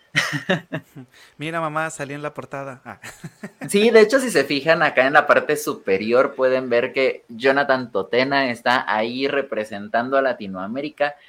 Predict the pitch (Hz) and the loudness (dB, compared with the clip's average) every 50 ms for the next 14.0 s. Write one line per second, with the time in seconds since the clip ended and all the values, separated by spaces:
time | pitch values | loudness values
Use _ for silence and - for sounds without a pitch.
0 | - _ _ _ - 120 120 127 127 135 143 139 - - - 147 143 143 143 135 | -20 _ _ _ -6 -4 -4 -2 -2 -4 -4 -6 -10 0 4 4 6 6 6 6
1 | 127 120 113 107 - - 120 120 120 123 120 117 - 127 127 143 175 190 202 - | 4 4 2 2 0 0 0 0 0 0 -4 -4 -2 -2 2 4 2 2 2 0
2 | 175 151 - 147 139 139 143 143 139 135 123 107 98 76 60 - - _ _ - | -4 -4 -2 -2 -4 -2 -2 -4 -4 -2 -2 -2 -4 -4 -6 -10 -14 _ _ -12
3 | - - 120 120 120 120 - - 117 123 131 139 139 139 147 - - _ - 107 | 0 4 4 4 4 2 0 0 0 2 2 2 0 0 -2 -6 -8 _ 2 4
4 | 107 107 110 110 113 117 113 - - _ _ - 85 90 90 87 87 85 85 82 | 6 6 6 6 6 4 2 0 -4 _ _ -10 -8 -6 -4 -4 -4 -4 -6 -8
5 | 80 - - - _ _ 95 101 101 104 - - - - 107 - - 107 104 117 | -10 -12 -16 -20 _ _ -6 -4 -4 -4 -6 -10 -10 -10 -10 -10 -10 -8 0 2
6 | 127 143 151 156 165 151 - 101 104 110 113 117 120 123 123 - - 143 143 - | 2 4 4 2 0 -2 -6 -4 -2 -2 -2 0 0 0 -2 0 0 0 0 0
7 | 123 110 - - 113 139 151 170 180 190 - 180 160 - 135 117 113 110 110 113 | -4 -6 -6 0 4 4 6 6 4 2 0 -6 -8 -8 -10 -6 -2 0 0 0
8 | 113 123 123 127 - - _ - 92 87 85 85 87 - - - - _ _ _ | 0 0 -4 -4 -8 -14 _ -10 -8 -8 -6 -8 -8 -10 -12 -18 -20 _ _ _
9 | _ _ _ - - 170 165 - 107 104 104 - 131 139 151 170 185 208 208 - | _ _ _ -2 -2 0 0 -2 -6 -6 -2 2 4 4 4 2 0 -4 -6 -6
10 | - 117 101 101 - 107 98 - - 98 101 110 117 117 123 120 - 104 104 101 | -6 -6 -6 -6 -6 -10 -12 -10 -10 -10 -8 -6 -8 -8 -8 -10 -10 -8 -6 -4
11 | 95 92 - 113 117 135 135 127 123 - 92 104 - 117 113 117 113 110 110 113 | -6 -4 -4 -2 -2 -2 0 -2 -2 -4 -6 -6 -6 -6 -6 -6 -8 -8 -6 -4
12 | 113 113 110 107 104 107 101 - - 104 101 104 - - 101 95 104 127 147 165 | -2 -2 -2 -4 -6 -12 -14 -10 -6 -4 -4 -4 -4 -6 -6 -4 -4 -4 -6 -6
13 | 160 117 110 110 120 117 113 - - 113 107 - - 117 120 127 123 - 95 | -8 -8 -8 -8 -10 -12 -12 -8 -6 -6 -6 -4 -4 -2 -2 -2 -4 -8 -14